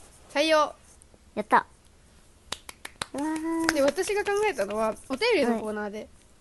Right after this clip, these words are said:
Speaker 2: はい。はい。
Speaker 1: ちょっとタイトルがね、決まらんけ。ちょっと内容を聞いてタイトルを決めてほしいな。
Speaker 2: <laughs>
Speaker 1: 今、今送ってもらってるのは、とりあえず、ふつおたっていう感じで送ってもらっていいのかな？
Speaker 2: うん。
Speaker 1: ま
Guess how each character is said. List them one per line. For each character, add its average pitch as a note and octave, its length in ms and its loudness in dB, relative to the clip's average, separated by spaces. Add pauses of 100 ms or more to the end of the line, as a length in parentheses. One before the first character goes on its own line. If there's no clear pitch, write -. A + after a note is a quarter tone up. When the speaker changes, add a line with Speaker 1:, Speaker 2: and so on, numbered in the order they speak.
Speaker 2:
は A3 80 -2
い。 G#3 40 -2
は - 40 -6
い。 - 40 -10 (200)
Speaker 1:
ち - 80 -12
ょ - 20 -12
っ - 40 -12
と A#3 80 -12
タ A#3+ 200 -12
イ G4 100 -6
ト A#4 120 -6
ル A4+ 220 -2
が A4 100 -4
ね、 G#4 380 -6 (100)
決 - 140 -12
ま D4+ 100 -4
ら D4+ 100 -2
ん D4 100 -8
け。 A3+ 500 -4 (580)
ち - 60 -14
ょ - 20 -16
っ - 40 -14
と A#3+ 60 -6
内 A#3 240 -2
容 D4+ 100 0
を D4 60 -4
聞 D4 160 -8
い - 20 -8
て C#4 120 -10
タ B3 120 -6
イ B3 60 -6
ト D4 100 -6
ル C#4 80 -2
を C4+ 40 -2
決 B3+ 120 -10
め A#3 120 -6
て C#4+ 100 -6
ほ C#4 80 -4
し - 120 -12 (200)
い - 60 -16 (640)
な。 G#3+ 120 -6 (260)
Speaker 2:
<laughs> - 300 2
Speaker 1:
今、 G4 320 4 (180)
今 G4 220 0
送 F4 140 -6
っ - 20 -8
て D#4+ 100 -6
も C#4+ 100 -2
ら D4 100 -2
っ C#4 40 -8
て D4 120 -10
る C#4 100 -6
の B3 80 -8
は、 C4+ 220 0
と - 200 -8
り A#3+ 100 -2
あ B3 60 0
え A#3 40 -8
ず、 A3 100 -16
ふ G3+ 100 -6
つ D4+ 140 -6
お D4+ 100 0
た D#4 120 0
っ D4+ 60 -4 (920)
て C4 140 -6
い C4 60 0
う B3 60 -4
感 C4 140 2
じ C4 80 0
で C4 80 -4
送 C4 120 -4
っ - 20 -6
て C4+ 100 -8
も C4 60 -4
ら C4 60 -6
っ B3+ 40 -12
て C#4+ 80 -10
い C#4 40 -2
い - 20 -6
の G#3 80 -10
か - 100 -16
な？ G#3+ 80 -16
Speaker 2:
う - 20 -16
ん。 - 40 -20
Speaker 1:
ま - 40 -20